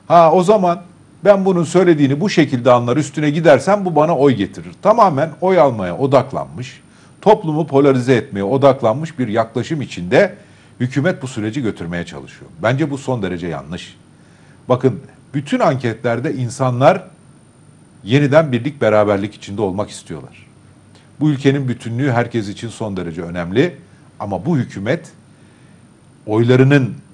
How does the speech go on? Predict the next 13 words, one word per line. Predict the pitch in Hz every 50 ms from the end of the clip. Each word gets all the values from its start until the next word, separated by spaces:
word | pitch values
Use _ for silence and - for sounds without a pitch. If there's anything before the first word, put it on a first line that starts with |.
| - _ _ _ _ _ _ _ _ -
azalması | 101 104 104 107 120 120 117 120 120 120 117 - - 123 98 78 - - - - _ _ _ _ _ _ _ - -
karşısında | - - 104 98 - - 104 90 - - 90 85 85 113 127 -
insanların | 107 107 98 - - 117 113 117 113 117 127 123 101
memnuniyetsizliğini, | 95 95 104 104 113 113 113 110 110 110 104 101 - - 101 95 85 95 101 101 98 98 92 85 - - - - _ - - -
ekonomiden | 107 95 - 101 98 98 95 95 92 127 147 156 139
duydukları | 120 101 90 85 87 - - 92 87
memnuniyetsizliği | 87 92 90 90 90 87 85 - 95 87 87 87 90 92 92 92 90 - - 92 85 80 92 92 92
u-, | - 90 107 104 - - _ _ - - - - - _
unutturabilmek | 120 113 113 98 - - 120 117 113 113 117 113 120 131 127 -
için | 92 - - 139 175 208 - - - _ _ - - - _ _ _ - - - - _ _ _
siyaseten, | - - - 120 127 135 127 131 113 92 - - 82 92 123 131 - - - - - - _ _ _ _ - _ _ _ _ -
dini | 101 104 107 110 123 120
temelde, | - - 107 92 87 80 73 65 65 85 110